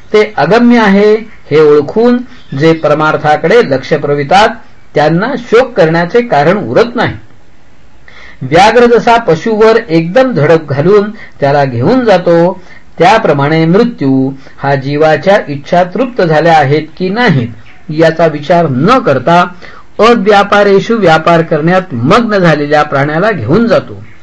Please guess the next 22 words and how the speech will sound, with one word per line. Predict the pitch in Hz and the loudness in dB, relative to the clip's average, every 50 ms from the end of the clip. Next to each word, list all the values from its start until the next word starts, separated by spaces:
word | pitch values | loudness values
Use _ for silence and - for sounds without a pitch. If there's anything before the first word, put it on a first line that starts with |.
| - - - - | -20 -20 -14 -8
म्हणून | 123 123 131 139 180 226 277 330 320 - - - - - - - | -4 -2 0 0 2 2 0 -2 -4 -10 -16 -20 -20 -20 -16 -12
दुःखापासून | 113 123 135 123 117 143 143 139 139 139 131 123 - 139 131 | -6 -6 -6 -4 -2 -2 -2 0 0 0 -2 -2 -4 -6 -6
सुटका | 131 - 156 135 135 - - 147 147 | -4 -4 -4 -6 -6 -4 -2 -2 0
होईल | 139 127 139 151 190 240 247 247 269 - - - - - - - | 0 2 2 2 2 2 2 0 -2 -6 -10 -18 -20 -12 -6 -4
असा | 139 160 160 151 | -2 0 2 2
उपाय | 147 143 135 143 143 143 143 | 2 2 2 2 2 2 2
पहावा | 139 139 123 131 139 143 170 208 233 233 240 240 - - - - - - - | 0 -2 -4 -2 0 2 2 4 2 2 0 -4 -10 -18 -20 -20 -20 -14 -6
आणि | 160 165 170 170 180 170 | -2 0 2 2 2 0
शोक | - - - - 233 277 277 - - | -2 -4 0 2 2 2 2 0 -2
टाकून | - 143 135 143 143 135 135 135 135 139 | -2 -2 -2 -2 0 0 2 2 0 -2
त्याचा | 139 - - - - - - 247 240 - - 147 156 190 - - | -4 -10 -16 -20 -12 -4 -2 0 0 0 0 0 0 0 -2 -4
अवलंब | - 123 135 139 147 160 190 277 | -6 -4 -2 -2 -2 0 0 0
करावा, | 302 247 175 135 104 92 82 - - - - - - - - | 0 0 0 0 0 -4 -8 -12 -14 -18 -20 -20 -18 -8 -2
म्हणजे | 135 156 180 220 202 170 170 170 165 175 190 - - - - - - - - - - | 0 2 2 2 2 2 4 4 2 2 -2 -6 -16 -20 -20 -20 -20 -20 -20 -8 -4
सर्व | 143 135 143 165 | -4 0 0 0
संकटांपासून | 165 - 139 135 135 151 151 190 214 262 262 254 240 160 156 139 - 160 147 147 | 0 0 -2 0 0 -2 0 0 0 0 0 0 0 0 0 0 -2 -6 -6 -6
सुटून | 143 - - 233 - 123 143 139 139 143 147 143 - - - - - | -8 -4 0 0 0 2 2 2 2 0 -2 -4 -10 -16 -20 -8 -2
मनुष्याला | 160 185 226 240 196 - - - 123 123 139 165 190 | 0 2 2 2 0 0 -2 -4 -4 -2 0 0 0
मोक्ष | 180 131 120 139 190 240 240 - - | 0 0 0 0 0 0 0 -2 -4
मिळेल. | 185 139 117 104 95 - - - - - - - - - - - - - - | -4 -4 -4 -6 -8 -10 -16 -20 -20 -20 -20 -20 -20 -20 -20 -20 -18 -4 0
श्रीमंत | 185 180 214 233 254 254 254 240 240 | 2 2 4 4 2 0 0 0 0
असो | 226 208 - - 226 226 233 233 240 | 0 0 2 2 4 4 4 4 2